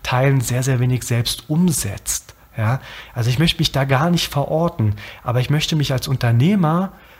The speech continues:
auch nicht versteifen auf meine eigene Branche, weil ich weiß, dass allein in meiner Filterblase, da gibt es genug Sachen, die wir schon selbst nicht in den Griff bekommen.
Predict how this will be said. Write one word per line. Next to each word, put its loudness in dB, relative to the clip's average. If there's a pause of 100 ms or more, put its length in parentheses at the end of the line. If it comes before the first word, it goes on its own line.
(120)
auch 0
nicht 2
versteifen -2
auf -4
meine 0
eigene 2
Branche, 0 (460)
weil 2
ich 0
weiß, 0 (340)
dass 0
allein 2
in 4
meiner 0
Filterblase, -2 (360)
da 2
gibt -2
es -4
genug 4
Sachen, -2 (500)
die 0
wir 2 (420)
schon 2
selbst 2
nicht -2
in 0
den 2
Griff -4
bekommen. -8